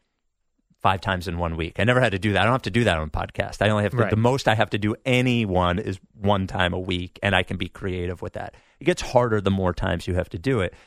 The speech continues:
Speaker 1: But I also think, I think clients respond to what works. Yeah, everybody's scared. If you're, if you're a host that says, "I don't wanna read this copy, tell me what I really gotta read. I promise I'll do a good job."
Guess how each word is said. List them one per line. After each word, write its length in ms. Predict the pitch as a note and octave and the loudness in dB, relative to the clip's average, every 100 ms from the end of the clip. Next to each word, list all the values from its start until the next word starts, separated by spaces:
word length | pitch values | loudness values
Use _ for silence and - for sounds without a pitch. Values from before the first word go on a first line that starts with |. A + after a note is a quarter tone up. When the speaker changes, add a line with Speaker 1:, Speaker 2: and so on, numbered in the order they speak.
| _ _ _ _ | _ _ _ _
Speaker 1:
But 140 | C3 | 2
I 100 | B2 | 2
also 340 | C3+ F3 - A2 | 2 -2 -2 -2
think, 520 | - F#2+ F#2 - _ _ _ _ _ _ _ _ _ _ _ _ _ _ _ _ _ _ _ _ _ | 0 -4 -4 -8 _ _ _ _ _ _ _ _ _ _ _ _ _ _ _ _ _ _ _ _ _
I 40 | D#3+ | -2
think 140 | C#3 | -2
clients 440 | - D3+ F3 F3 - | 0 2 4 2 -2
respond 420 | A2+ - A#2 G#2 | 0 2 2 2
to 40 | |
what 200 | F#2+ F2 | 0 0
works. 580 | F#2+ - - - - - _ _ _ _ _ _ _ | -2 -4 -12 -18 -18 -20 _ _ _ _ _ _ _
Yeah, 160 | C#2+ - | -8 -2
everybody's 420 | D#3 D#3+ B2 - | 0 0 -2 -4
scared. 680 | - - A#2+ G2+ E2 E2+ F2+ _ _ - | -6 -2 0 0 0 -6 -10 _ _ -4
If 160 | F#2+ | -2
you're, 320 | A2+ C3 B2 - | 2 2 0 -2
if 160 | G#2 | -2
you're 160 | C3+ E3 | 0 0
a 60 | F2+ | 2
host 360 | B2+ A2 - | 2 2 -2
that 120 | G2+ - | -6 -4
says, 360 | F#2 F2+ F2 - | -2 -2 -6 -8
"I 80 | A#2+ | -2
don't 100 | D3 | 0
wanna 160 | C3 G2+ | 0 0
read 180 | F#2 E2 | -2 -4
this 160 | G2+ | -10
copy, 320 | - F2+ G2 | -6 -6 -6
tell 160 | - C3+ | -2 0
me 80 | C#3 | 0
what 140 | A#2+ | 0
I 40 | G2+ | 0
really 400 | G2 A2 F2+ F2 | 0 -2 -2 -2
gotta 220 | F#2 E2+ | -4 -4
read. 320 | F2 F2 E2+ - | -4 -6 -6 -2
I 120 | G#2 | -2
promise 380 | - F#2+ F#2 - | 0 -2 -2 -4
I'll 100 | F2 | -4
do 160 | F2+ | -4
a 60 | E2+ | -4
good 180 | F2 D#2 | -6 -6
job." 400 | G2 F2 F#2+ | -6 -6 -8